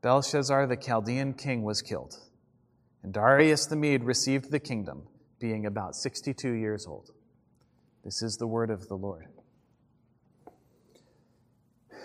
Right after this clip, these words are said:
Now, it's fun to compare people across different parts of history, right? Uh, you sports fans know this.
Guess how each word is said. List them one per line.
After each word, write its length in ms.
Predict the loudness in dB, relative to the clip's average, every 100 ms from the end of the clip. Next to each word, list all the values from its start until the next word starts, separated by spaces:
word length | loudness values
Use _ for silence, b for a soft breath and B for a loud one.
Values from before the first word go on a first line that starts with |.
| B B
Now, 160 | 2
it's 140 | 2 0
fun 340 | 4 4 4
to 120 | 2 -2
compare 440 | -2 0 4 4
people 720 | 2 -6 0 -2 -2 -10 -20 -20 -20 b b b
across 380 | 0 2 2 2
different 400 | -2 -2 -6 0
parts 320 | 2 2 0
of 100 | -6
history, 480 | -6 -6 -8 -6 -4
right? 280 | -4 -4 -6 -16 -20 b b b b b b _ _
Uh, 140 | -8 -4
you 160 | -4
sports 380 | -4 2 2 4
fans 400 | -2 -2 -2 -2
know 160 | -2 0
this. 400 | -2 -4 -8